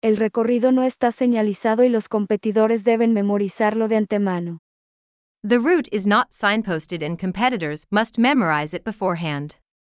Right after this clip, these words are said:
Speaker 1: El recorrido no está señalizado y los competidores deben memorizarlo de antemano.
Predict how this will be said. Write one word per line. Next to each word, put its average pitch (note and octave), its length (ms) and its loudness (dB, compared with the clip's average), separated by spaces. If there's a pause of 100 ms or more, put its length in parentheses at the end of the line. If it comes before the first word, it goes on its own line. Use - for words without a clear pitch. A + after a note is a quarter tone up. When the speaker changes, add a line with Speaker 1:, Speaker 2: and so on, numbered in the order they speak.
(520)
Speaker 1:
El A3 220 2
recorrido A3+ 840 0
no B3+ 200 2
está B3 420 0
señalizado A3 1120 0
y B3+ 80 6
los A3+ 320 0
competidores G#3+ 1200 0
deben A3+ 480 2
memorizarlo G#3 1120 0
de A3 140 0
antemano. F3+ 1000 -2